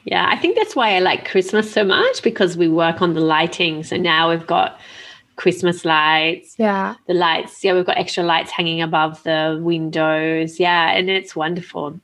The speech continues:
Speaker 1: how light changes, makes it feel, yeah,
Speaker 2: That's
Speaker 1: definitely
Speaker 2: true.
Speaker 1: cozy. Yeah, I like it. I like it a lot. So another thing I learned, um, when I was in Italy was that with the cold season, you also do this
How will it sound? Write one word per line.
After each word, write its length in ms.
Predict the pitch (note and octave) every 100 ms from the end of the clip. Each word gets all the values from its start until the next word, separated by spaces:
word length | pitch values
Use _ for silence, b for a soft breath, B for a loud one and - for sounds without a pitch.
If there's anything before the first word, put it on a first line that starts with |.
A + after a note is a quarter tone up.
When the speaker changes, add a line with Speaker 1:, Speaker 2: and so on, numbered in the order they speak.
| -
Speaker 1:
how 300 | - E3+ D#3
light 340 | D#3+ C#3+ - - _ -
changes, 640 | - E3 D3+ D3 D3 E3+
makes 300 | - E3 -
it 120 | - -
feel, 340 | F#3 D#3 D3+ D#3
yeah, 140 | G#3 A3
Speaker 2:
That's 40 |
Speaker 1:
definitely 500 | - - - G3 G3
Speaker 2:
true. 120 | G3 -
Speaker 1:
cozy. 460 | - - - - _ _ -
Yeah, 280 | - - F3+ _ _ _
I 80 | D#3+
like 300 | D3+ D3 -
it. 160 | - - B B B _ -
I 40 |
like 280 | E3 E3 -
it 40 |
a 60 | D#3+
lot. 300 | C#3+ - - _ B B B B B
So 360 | - A3+ A3 - - _ _ _ - -
another 360 | G#3+ B3 G4+
thing 240 | - A3+ G3
I 100 | E3
learned, 420 | D#3+ D#3 D#3 - - - -
um, 580 | E3+ D#3+ D#3 D3+ D3+ -
when 180 | F3 E3
I 100 | D#3
was 140 | D#3+
in 100 | D#3+
Italy 520 | D3 E3 - D#3+ C3+
was 420 | C#3+ D3+ D3 E3 -
that 380 | F3+ F3+ - - _ _ _
with 200 | F#3+ F3+
the 80 | F#3
cold 400 | - F3 F3+ F3
season, 400 | - E3+ F3 E3+
you 100 | E3
also 380 | - F3 F#3+ F3+
do 360 | E3 F3 F3+ D#3+
this 360 | D#3 D3+ -